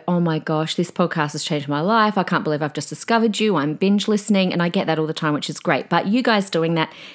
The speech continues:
helps me. All right, so last week, we started a brand new collection on climate change. And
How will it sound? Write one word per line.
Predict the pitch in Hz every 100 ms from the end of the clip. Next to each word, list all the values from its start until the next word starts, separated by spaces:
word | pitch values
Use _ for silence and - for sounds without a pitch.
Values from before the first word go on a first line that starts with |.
| -
helps | 165 - -
me. | 156 123 - _
All | 196 190
right, | 143 - -
so | - 302 233 127 - - - - - - - _ _
last | 240 247 254 - 226
week, | 147 - - - -
we | 190
started | 196 - 185 175 175 -
a | 160 160 160 -
brand | 175 185
new | 185 170
collection | 175 165 - - 160 160 -
on | 160 151 151 -
climate | - 175 170 175
change. | - 214 220 226 247 -
And | 190 196 190 196 190